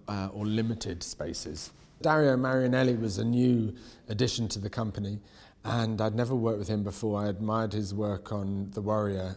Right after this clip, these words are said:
uh, by Asif Kapadia. We worked together quite intensively before we started shooting, um, and most of the main themes were, were recorded, um, at least in temp version, prior to shooting,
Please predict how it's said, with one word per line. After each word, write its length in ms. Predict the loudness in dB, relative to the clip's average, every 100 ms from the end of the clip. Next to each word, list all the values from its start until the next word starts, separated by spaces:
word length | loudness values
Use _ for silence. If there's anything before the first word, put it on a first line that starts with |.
| -8
uh, 240 | -6 -6 -6
by 240 | -6 -4
Asif 380 | -4 -8 -10 -12
Kapadia. 580 | -12 -8 -6 -4 -4 -6 -14 -20 -20 -20 -2
We 160 | 4 4
worked 340 | 8 8 6
together 680 | 2 2 4 4 2 0 -4 -12 -20 -20 _ _ -4
quite 220 | -2 -2
intensively 720 | -4 0 0 0 -4 -2 -2
before 440 | -4 -2 2 2
we 100 | 2
started 500 | -2 -2 -2 -2 -6
shooting, 560 | -8 -6 -6 -6 -6 -8 -8
um, 340 | -6 -4 -4
and 200 | -2 0
most 300 | 4 4 2
of 80 | -4
the 80 | 0
main 260 | 2 2 0
themes 560 | 0 0 0 -2 -4
were, 320 | -4 -2 -2 -4 -12 -20 -20 -20 _
were 160 | -2 -2
recorded, 840 | -2 -6 0 2 2 0 -2 -6 -6
um, 400 | -4 -2 -4 -4
at 140 | -4
least 240 | -4 -4 -6
in 120 | -6
temp 300 | -2 -4 -2
version, 540 | -4 -4 -4 -6 -6 -8 -4
prior 320 | 0 2 0
to 120 | -4
shooting, 580 | -6 -4 -4 -4 -6 -6